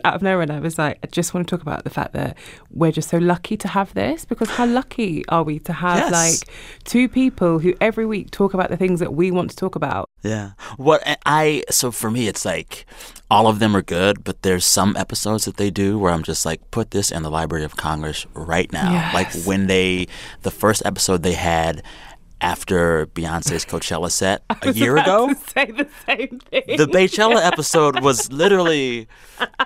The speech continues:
Speaker 2: I think I played it three times.
Speaker 1: Yeah, I still play it now. I played it after watching Homecoming and
Speaker 2: Yeah.
Speaker 1: listen, so listen to them talking about Beychella
Speaker 2: <laughs>
Speaker 1: and Homecoming.
Speaker 2: Yes.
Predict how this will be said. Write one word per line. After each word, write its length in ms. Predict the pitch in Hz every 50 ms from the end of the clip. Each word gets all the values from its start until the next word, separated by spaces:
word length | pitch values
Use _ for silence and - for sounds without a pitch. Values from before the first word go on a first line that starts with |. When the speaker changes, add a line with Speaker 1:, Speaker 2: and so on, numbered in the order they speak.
| - _ -
Speaker 2:
I 120 | - 160
think 200 | 160 - 226 233
I 80 | 240 226
played 200 | - 220 202 185
it 100 | 170 -
three 160 | 170 170 202
times. 560 | 208 - 285 262 254 254 277 285 262 - - - - - - - - - - - - - - - - - - - - - -
Speaker 1:
Yeah, 340 | - 254 262 269 262 254 -
I 80 | -
still 220 | 269 - - 392 381
play 200 | 381 392 392 339
it 80 | 262
now. 180 | 294 311 330 311
I 80 | - 240
played 300 | - - 277 311 330 294
it 100 | 285 - -
after 320 | 220 233 233 - - 240 220
watching 580 | 214 - - - 233 214 208 214 208 196 - - _ - - _ _ - -
Homecoming 960 | 170 - - 202 202 202 202 208 208 190 - 220 214 214 208 214 262 320 311
and 140 | - - 220 208
Speaker 2:
Yeah. 60 | 208
Speaker 1:
listen, 300 | 208 - - - 208 202
so 140 | - 226 214
listen 380 | 220 220 220 220 - 226 214
to 100 | - 226
them 280 | 208 214 196 180 175 175
talking 320 | - 202 208 - - 220
about 300 | 208 190 185 175 170 - -
Beychella 460 | - 196 196 190 226 226 196 185 -
Speaker 2:
<laughs> 40 | -
Speaker 1:
and 300 | 196 196 185 185 196 185
Homecoming. 760 | 190 196 202 196 208 202 214 214 214 226 240 277 330 359 370 -
Speaker 2:
Yes. 140 | - 156